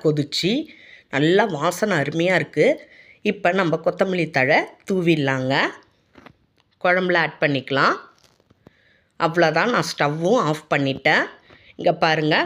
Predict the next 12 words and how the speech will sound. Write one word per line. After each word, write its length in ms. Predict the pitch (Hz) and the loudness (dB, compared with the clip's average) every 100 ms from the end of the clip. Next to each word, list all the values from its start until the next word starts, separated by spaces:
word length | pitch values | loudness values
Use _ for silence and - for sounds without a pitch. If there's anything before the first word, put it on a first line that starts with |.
| - 175 | 0 2
கொடுவா 240 | 165 185 170 | 2 2 2
மீன் 220 | 175 185 160 | 0 -2 -4
தலை 240 | 151 156 269 - _ - | -2 -2 -4 -10 _ 2
குழம்பு 420 | 160 170 160 185 233 147 | 2 4 2 2 0 -2
நல்லா 200 | 160 170 165 | -4 -4 0
டேஸ்டா 520 | 156 151 156 151 - 240 - | 2 4 2 0 -2 -2 -2
சூப்பரா 540 | - 175 175 - 214 220 170 | -6 -8 -2 2 2 2 0
ரெடி 160 | 147 147 | 0 0
ஆயிடுச்சு 260 | 143 - 151 | 0 -6 -4
பாருங்க. 300 | 131 131 139 226 302 - _ _ _ 147 | -4 -2 0 -2 -4 -14 _ _ _ -2
அதே 180 | 151 190 185 | 2 0 2
போல 180 | 165 | 2